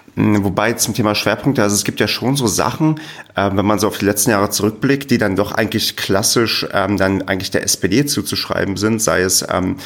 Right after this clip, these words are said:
Mindestlohn oder sei es jetzt auch mal die, ähm, Homo-Ehe oder die Ehe für alle, wie sie am Ende genannt wurde, die ja bei der Union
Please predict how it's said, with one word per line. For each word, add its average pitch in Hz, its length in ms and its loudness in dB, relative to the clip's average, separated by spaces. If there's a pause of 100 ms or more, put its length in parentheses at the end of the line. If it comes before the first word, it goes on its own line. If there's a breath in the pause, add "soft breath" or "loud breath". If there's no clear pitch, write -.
(200 loud breath)
Mindestlohn 113 880 2
oder 92 260 2
sei 92 180 2
es 98 140 -2
jetzt - 340 -2
auch - 200 0
mal 92 340 2
die, 92 320 0
ähm, 90 340 0
Homo-Ehe 107 540 2
oder 90 160 2
die 90 160 -2
Ehe 98 180 4
für - 200 -2
alle, 113 180 0
wie 113 100 2
sie 107 100 2
am 101 120 -2
Ende 104 180 0
genannt 104 380 0
wurde, 104 200 2
die 90 120 -4
ja 95 120 2
bei 92 140 0
der 87 140 0
Union 101 440 0